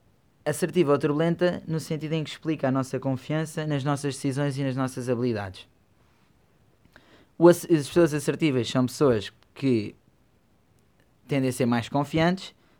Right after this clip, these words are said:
mais equilibradas, no sentido em que não é muito nem oito nem oitenta.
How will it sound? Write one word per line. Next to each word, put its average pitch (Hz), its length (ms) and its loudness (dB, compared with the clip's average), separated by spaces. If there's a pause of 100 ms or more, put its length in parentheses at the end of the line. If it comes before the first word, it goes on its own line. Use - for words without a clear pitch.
mais 135 360 2
equilibradas, 139 880 0 (320)
no 127 140 0
sentido 127 420 0
em 127 100 2
que 131 240 0
não 123 140 4
é 123 80 2
muito 127 340 2
nem 120 160 4
oito 110 220 2
nem 107 160 -2
oitenta. 135 580 2